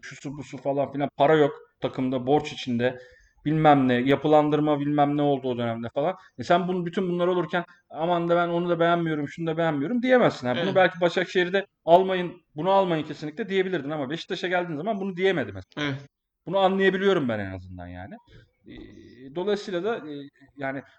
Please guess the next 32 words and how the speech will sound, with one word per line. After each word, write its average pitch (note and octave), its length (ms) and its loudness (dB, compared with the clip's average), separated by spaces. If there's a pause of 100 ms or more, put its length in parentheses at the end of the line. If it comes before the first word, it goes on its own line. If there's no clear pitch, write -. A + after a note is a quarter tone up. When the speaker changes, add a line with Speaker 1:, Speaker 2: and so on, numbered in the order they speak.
(120)
Speaker 1:
kulüpler F#3 460 0
de D#3+ 280 -2
mesela B2 260 -8
Ersun C3+ 280 -4
Yanal'da D#3 640 -10
da A#2+ 40 -12
mesela G#2 260 -14
Komolli C3 440 -8
vesaire B2 380 -10
yani - 220 -8
çok B3 180 -10
kötü F3 180 -8
transfer B2+ 400 -8
politikası A#2 500 -18
izliyorlar. A#2 360 -8 (400)
Yani C#3 160 -4
adamlar G3 380 0
belki F#3 240 0
önlerine F#3 340 -6
bir F#3 80 -6
rakamlar F3+ 380 -6
çıkartıyorlar, - 560 -16
istedikleri E3 500 -10
oyuncuları D#3 380 -6
aldıramıyorlar. C#3+ 720 -2 (400)
Ee, G#2+ 40 -10 (680)
adam D3+ 360 -4 (360)
yani B2 260 -8
şimdi D3+ 240 -10 (200)
transferle E3 500 0
mi C#3+ 100 -2
ilgilensin, A#2 440 -4